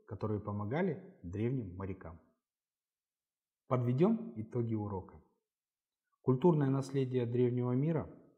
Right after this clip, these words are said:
оставило свой след в каждой стране,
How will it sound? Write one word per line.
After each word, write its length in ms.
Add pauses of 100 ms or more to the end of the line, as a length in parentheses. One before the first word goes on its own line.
(380)
оставило 540
свой 280
след 340
в 460
каждой 360
стране, 480